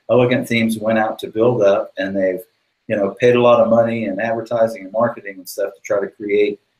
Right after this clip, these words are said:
you know, Facebook groups and stuff like that. This is something that has grown up organically, massively, and then they have,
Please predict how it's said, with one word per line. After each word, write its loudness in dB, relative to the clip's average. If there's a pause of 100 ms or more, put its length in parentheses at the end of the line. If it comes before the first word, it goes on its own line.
(240)
you -2
know, 0
Facebook 0
groups -4
and -10
stuff 0
like 0
that. 0
This -2
is -6
something -4
that -4
has -8
grown 0 (260)
up 0
organically, 0 (420)
massively, 0 (260)
and 2
then 6
they 6
have, 0